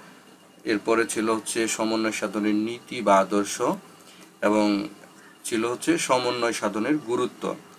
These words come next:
আজকের ক্লাসে আমরা যে বিষয় নিয়ে আলোচনা করব সেটা হচ্ছে কার্যকর সমন্বয়ের পূর্ব শর্তগুলো কি কি। আমরা জানি যে সমন্বয় বিষয়টা কি,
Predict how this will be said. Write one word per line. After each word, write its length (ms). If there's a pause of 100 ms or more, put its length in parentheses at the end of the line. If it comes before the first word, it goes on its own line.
(360)
আজকের 380
ক্লাসে 320
আমরা 180
যে 140
বিষয় 320
নিয়ে 120
আলোচনা 360
করব 300
সেটা 260
হচ্ছে 380 (400)
কার্যকর 480
সমন্বয়ের 600 (120)
পূর্ব 280
শর্তগুলো 680
কি 220
কি। 100 (760)
আমরা 220
জানি 520
যে 340 (100)
সমন্বয় 760
বিষয়টা 560
কি, 300